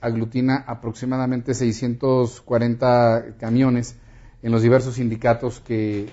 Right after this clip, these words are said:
que, que se tienen, eh, legalmente registrados. En es-, en este tema,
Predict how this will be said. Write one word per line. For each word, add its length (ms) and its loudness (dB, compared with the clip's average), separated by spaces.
que, 580 -12
que 220 -6
se 120 -16
tienen, 540 -2
eh, 600 -6
legalmente 500 -6
registrados. 680 -4
En 180 6
es-, 180 4
en 120 2
este 220 4
tema, 500 6